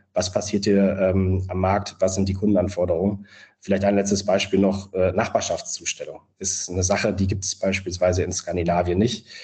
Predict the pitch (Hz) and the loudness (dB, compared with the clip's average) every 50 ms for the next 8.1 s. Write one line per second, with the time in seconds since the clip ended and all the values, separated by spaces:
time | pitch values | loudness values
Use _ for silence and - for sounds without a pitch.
0 | - - - _ 87 87 87 87 87 - - - _ _ - - - - 90 87 | -20 -20 -8 _ 0 2 2 2 0 -4 -10 -16 _ _ -8 -8 -6 -4 -2 2
1 | 90 92 98 95 - 90 90 87 85 90 92 95 92 92 92 95 104 107 95 - | 2 2 2 2 0 0 0 0 0 2 2 2 2 2 2 4 4 4 4 2
2 | 98 101 - - _ _ 85 90 95 98 71 78 82 87 87 92 92 92 - 101 | 0 -4 -10 -16 _ _ -6 -2 -2 0 0 -2 -2 -4 -4 -4 -4 -4 0 0
3 | 101 95 95 98 95 - - - - - 95 98 104 98 101 95 110 117 113 - | 2 2 0 -2 -4 -8 -14 -16 -12 -10 -6 -4 -2 0 0 2 2 2 2 2
4 | 113 104 101 101 - - 113 110 - - 123 113 113 - - - - _ _ _ | 2 2 2 2 0 -2 -4 -2 0 0 0 0 0 -4 -10 -16 -20 _ _ _
5 | 98 104 107 101 110 104 104 - - 110 127 135 120 107 98 - - 98 95 98 | -2 0 2 2 2 2 0 2 2 2 2 4 2 0 0 0 0 0 2 4
6 | 101 104 101 98 101 98 90 92 98 101 104 101 95 92 95 95 92 92 95 95 | 4 2 2 0 -2 -2 0 0 2 2 2 2 2 2 0 0 0 0 0 0
7 | 95 92 92 90 87 92 95 92 95 92 92 87 90 90 90 92 92 - - 127 | 0 0 -2 -2 -2 -2 -2 0 0 0 0 0 0 0 -2 -2 -2 0 0 0
8 | 127 127 | 0 -2